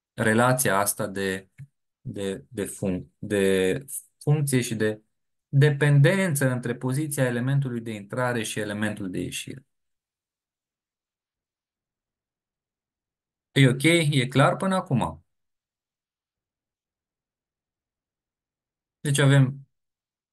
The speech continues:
generatoare de poziții, generatoare de traiectorii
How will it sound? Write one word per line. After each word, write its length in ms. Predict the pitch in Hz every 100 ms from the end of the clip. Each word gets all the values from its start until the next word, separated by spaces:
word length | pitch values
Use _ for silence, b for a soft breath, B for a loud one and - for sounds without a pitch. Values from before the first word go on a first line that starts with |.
| _ _ 120
generatoare 600 | 127 123 120 120 131 117
de 120 | 101
poziții, 800 | - 95 185 208 - 185 180 - _ _ _ _ _ _ _ _ _ _
generatoare 520 | 127 127 123 123 120
de 120 | 113 104
traiectorii 840 | - 107 101 160 151 143 135